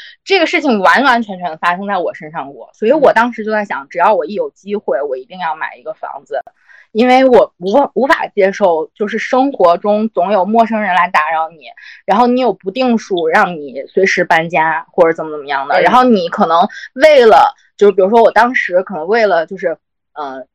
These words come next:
Speaker 1: 少付一点房租，我找了合租的室友，但是合租的室友又不，并不能给我的生活带来多少快乐，就是那种，就是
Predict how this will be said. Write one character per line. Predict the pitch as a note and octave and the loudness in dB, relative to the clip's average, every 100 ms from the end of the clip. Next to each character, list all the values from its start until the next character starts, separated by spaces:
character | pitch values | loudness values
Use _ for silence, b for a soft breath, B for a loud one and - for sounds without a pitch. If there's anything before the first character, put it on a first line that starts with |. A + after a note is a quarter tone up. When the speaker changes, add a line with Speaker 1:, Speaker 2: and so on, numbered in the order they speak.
| _ _ _ - | _ _ _ -6
Speaker 1:
少 | - C#3+ | 0 0
付 | D3+ C4+ | 0 -2
一 | A#3+ | 0
点 | F#3+ D#3 | 0 -2
房 | C#3+ D3+ | -4 -4
租， | F3 | 0
我 | F#3+ | 2
找 | G3+ C#3+ | 2 0
了 | C#3 | 0
合 | - E3 | -2 -6
租 | E3+ A#3+ | -4 0
的 | A3+ F#3+ | 2 2
室 | - A#3+ G#3+ | -4 -6 -2
友， | C#3+ A#2+ | 0 0
但 | G3+ A#3+ | 0 0
是 | |
合 | G#3 G3 F#3 | -4 -6 -4
租 | G3 C4 | 0 0
的 | C4 | 0
室 | C4 | 0
友 | F3 | 2
又 | F#3 G#3 | 2 0
不， | - A#3 - | -4 -20 -4
并 | D#4+ C#4+ A#3 - _ - | -2 0 0 -4 _ -2
不 | A3 | 0
能 | F#3 F#3+ | 2 2
给 | G#3+ | 4
我 | A3 F#3 | 6 6
的 | |
生 | G#3 D4+ D4 | 2 0 0
活 | A#3+ G#3+ | 2 2
带 | A3+ G#3+ | 2 0
来 | F#3+ | -2
多 | G3+ A3+ | -6 -4
少 | B3 - | -2 -4
快 | - B3+ F#3 | 0 0 0
乐， | F3 E3 | -4 -8
就 | D#3+ G3 | -6 -8
是 | |
那 | F#3+ F3+ | -8 -10
种， | D#3 B B B B | -12 B B B B
就 | B3 | -8
是 | A#3 G3+ | -2 -2